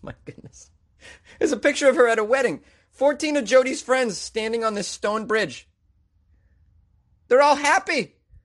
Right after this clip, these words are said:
Not one of them looks, like, embarrassed to be at a wedding of a woman in a bridge.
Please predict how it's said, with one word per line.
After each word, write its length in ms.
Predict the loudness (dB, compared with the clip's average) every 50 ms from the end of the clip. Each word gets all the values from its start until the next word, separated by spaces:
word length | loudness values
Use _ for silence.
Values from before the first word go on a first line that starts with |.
| _ _ _ _ _ _ _ _ _ _ _ _ _ _ _ _ _ _
Not 240 | -2 -2 0 0 2
one 200 | 4 4 4 4
of 80 | 4 2
them 140 | 2 2
looks, 280 | 4 2 2 2 0 -2
like, 300 | -2 -2 -2 -6 -14 _ _ _ _ _ _ _ _ _ _ _ _ _ _ _ _ _ _ _ _
embarrassed 680 | -8 -8 -2 0 0 2 2 2 2 0 -2 -4 -8
to 80 | -10 -8
be 320 | -6 -4 -4 -2 -2 -2
at 320 | -2 -2 -2 -2 -2 -2 -4
a 120 | -6 -6 -8 -12 -20 -20 -20 -20 _
wedding 560 | -20 -16 -6 2 4 4 4 4 2 -2 -2 0
of 180 | 0 0 0
a 80 | 0 -2
woman 340 | -2 -2 -2 0 0 -2 -2
in 100 | -2 -4
a 40 |
bridge. 480 | -4 -2 -2 -2 -2 -2 -6 -14 -20 -20